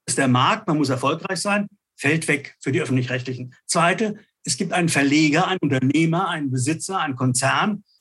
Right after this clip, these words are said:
Und da gibt es Vorgaben, das ist nicht so. Man darf sich das nicht so vorstellen, dass da von oben irgendwelche, äh, Anweisungen gegeben wird, äh, ganz konkret, wie man zu berichten hat. Es ist also, kommt also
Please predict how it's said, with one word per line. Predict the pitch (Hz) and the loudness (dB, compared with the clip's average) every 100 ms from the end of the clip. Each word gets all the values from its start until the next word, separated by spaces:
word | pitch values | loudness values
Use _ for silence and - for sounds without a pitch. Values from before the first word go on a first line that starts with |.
| _ - | _ -4
Und | 180 165 - | -4 -2 -4
da | 170 | -4
gibt | 165 165 | -4 -4
es | 170 | -4
Vorgaben, | - 190 180 147 160 | 0 0 2 0 0
das | 165 165 - | 0 -2 -2
ist | - - - | -4 -4 -2
nicht | 139 123 - | -2 -2 -4
so. | 131 123 120 - _ _ _ | -2 -2 -4 -10 _ _ _
Man | 151 | -2
darf | 160 175 170 | 0 0 0
sich | 196 170 | -4 -2
das | 180 180 | -2 -2
nicht | 185 - | -4 -4
so | 202 180 | -4 -2
vorstellen, | 185 190 - 190 180 180 170 - | -2 -2 -2 -4 -2 -4 -6 -8
dass | - 170 | -4 -2
da | 185 | -2
von | 170 170 | -2 -2
oben | 170 180 185 180 | 0 0 2 0
irgendwelche, | 180 190 170 170 151 165 160 - - - | 0 -2 0 0 0 -2 -2 -10 -12 -6
äh, | 147 165 | -4 -2
Anweisungen | 160 202 180 175 175 180 | 0 2 4 2 2 2
gegeben | 170 165 175 170 | 0 0 0 0
wird, | 156 170 170 | 0 -2 -4
äh, | - 160 160 - - - | -6 -4 -4 -8 -8 -4
ganz | 196 | -4
konkret, | - 165 - 156 - _ | 0 -2 -2 -6 -8 _
wie | 156 170 | -6 0
man | 165 175 170 | 2 0 -2
zu | 180 | -2
berichten | 170 202 208 - 135 | 0 0 -2 -2 -4
hat. | 139 - - - - | -4 -10 -20 -20 -10
Es | 175 | -6
ist | 220 220 | -2 0
also, | 214 208 | 0 0
kommt | 240 220 | 0 -2
also | 196 160 | -2 -4